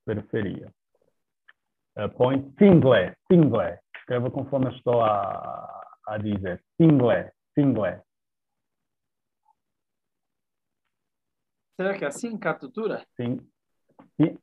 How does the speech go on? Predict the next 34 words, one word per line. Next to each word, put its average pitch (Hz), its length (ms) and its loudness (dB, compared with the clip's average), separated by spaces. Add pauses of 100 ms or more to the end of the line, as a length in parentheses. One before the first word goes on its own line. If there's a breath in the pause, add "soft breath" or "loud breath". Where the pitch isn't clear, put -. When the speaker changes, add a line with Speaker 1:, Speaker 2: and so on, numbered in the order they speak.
Speaker 1:
Não, 123 140 -4
não, 120 140 -2
não, 107 100 -4
não. 95 100 -8 (160)
Eh, 104 600 -6
escreva 123 320 -4
conforme 135 340 -6
eu 123 40 -6
estou 117 320 -6
a, 110 140 -2
a, 107 320 -8
a, 101 400 -10
a, 104 140 -12
a, 110 280 -12 (540)
a, 160 100 -12
a, 175 300 -10
a, 104 420 -10
a, - 340 -16 (180)
a 98 80 -8 (100)
falar. 101 420 -6 (340)
Tingo 123 280 0
é, 156 120 2
é - 500 -12
seu 320 120 2
bairro, 101 380 0
não 101 180 -8
é? 165 120 -8 (400)
Mas 127 160 -2
aí 147 100 4
nós 165 220 2
vamos 156 480 2
diretamente, 131 1000 -4
eh, 135 480 0 (1120)
para, 107 800 0